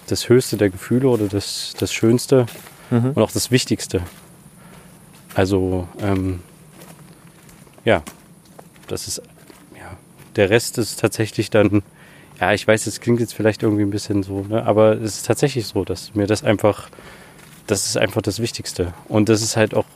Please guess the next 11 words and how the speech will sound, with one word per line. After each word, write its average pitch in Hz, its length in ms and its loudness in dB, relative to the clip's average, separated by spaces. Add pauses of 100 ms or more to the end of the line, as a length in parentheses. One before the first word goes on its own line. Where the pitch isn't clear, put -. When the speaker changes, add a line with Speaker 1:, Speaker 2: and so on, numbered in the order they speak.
Speaker 1:
wichtig, 113 400 -4
glaub 107 260 2
ich, 104 120 -4
da 101 280 4 (1300)
ein 117 60 -4
bisschen 120 400 2
dran 107 180 2
zu 110 140 0
denken 107 320 2
immer 95 200 -2
mal. 90 300 -2